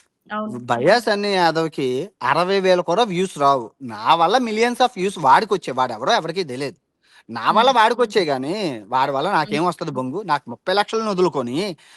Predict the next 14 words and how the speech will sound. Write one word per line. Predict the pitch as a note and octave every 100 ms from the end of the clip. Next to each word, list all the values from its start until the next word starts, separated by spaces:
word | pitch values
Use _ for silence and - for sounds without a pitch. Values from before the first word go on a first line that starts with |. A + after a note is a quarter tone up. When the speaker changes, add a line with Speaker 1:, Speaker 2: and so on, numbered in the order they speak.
| _ _ _
Speaker 1:
హ్మ్. | A3 A3 G3
Speaker 2:
ఆ, | C#3+
బిస్కెట్ల | B2 B2 - A#3+ A#3
కోసం | A3+ G#3
ఎవరైనా | E3+ D#3 D#3+
కక్కుర్తి | B2+ D3+ D3
పడతారా? | C3+ B2+ A#2+ G#2+ G2 _
Speaker 1:
నాకు | D4+ D4 D4+ C#4+
నిన్న | B3+ B3+ B3+
ఒక | B3+ B3
ప్రామిస్ | B3 C4+ D#4 -
చేశారు. | B3 A#3+ G#3 C#4+ G4 C4
So | A#3+
మీరు | A#3 A3+